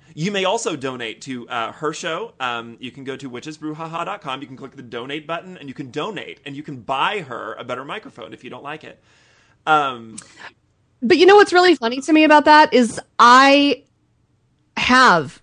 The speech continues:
Speaker 2: a really good microphone.
Speaker 1: We just weren't using
Speaker 2: That,
Speaker 1: it.
Speaker 2: that, the, my microphone is not the problem.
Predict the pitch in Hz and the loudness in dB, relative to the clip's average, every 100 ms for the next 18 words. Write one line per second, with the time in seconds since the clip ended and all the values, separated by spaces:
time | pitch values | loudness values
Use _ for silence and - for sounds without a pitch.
0 | - 208 196 233 214 190 202 185 185 180 | -4 -2 2 4 4 4 4 4 2 0
1 | 175 131 82 185 _ _ _ - 139 320 | -6 -6 -8 -12 _ _ _ -20 -18 -16
2 | - - 113 127 233 202 240 208 233 254 | -18 -20 -10 2 2 4 4 6 6 6
3 | 247 262 294 277 294 285 - 254 226 190 | 6 8 8 8 6 2 4 4 4 4
4 | 214 208 196 190 208 180 156 127 185 | 4 2 0 0 2 2 0 -8 -12